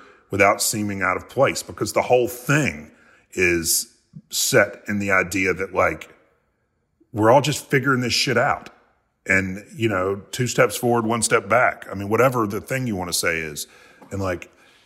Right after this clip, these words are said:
so, like, there's some things that are certain and universal, and I feel like it's okay to say those things as long as, you know, you're making sure that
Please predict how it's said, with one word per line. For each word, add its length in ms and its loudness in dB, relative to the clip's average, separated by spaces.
so, 220 2
like, 220 -4
there's 260 2
some 340 2
things 420 -4
that 140 0
are 80 0
certain 460 -2
and 160 -4
universal, 800 -4
and 100 -2
I 200 -2
feel 240 -2
like 240 0
it's 200 -2
okay 360 4
to 100 -2
say 240 0
those 240 -4
things 400 -6
as 140 -4
long 240 0
as, 280 -6
you 140 -12
know, 120 -6
you're 380 -8
making 300 -2
sure 320 -2
that 220 -6